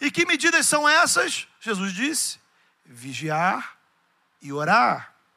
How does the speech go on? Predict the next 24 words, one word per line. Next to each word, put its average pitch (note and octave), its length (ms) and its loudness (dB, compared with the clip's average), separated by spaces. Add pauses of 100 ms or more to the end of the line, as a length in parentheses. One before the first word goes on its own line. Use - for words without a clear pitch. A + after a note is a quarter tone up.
(1000)
Vigiar C#4 420 4
e - 20 2
orar, D4 440 6
irmãos, C#4 380 2
é C#4+ 100 4
cuidar C4+ 460 2
para C#4+ 140 2
não C#4+ 140 2
cair. D4 680 2 (420)
Você C4+ 280 0
está A#3+ 340 4
em A#3 100 -8
pé, D4 480 4 (160)
ok, C4 540 2
bênção, B3 560 0
louvado A#3+ 380 2
seja C4 320 0
Deus. C#4 580 2 (440)
E D#4 100 0
agora, C4+ 420 6
para C4+ 140 2
você C#4+ 240 0
não C#4 140 2
cair? C4 540 2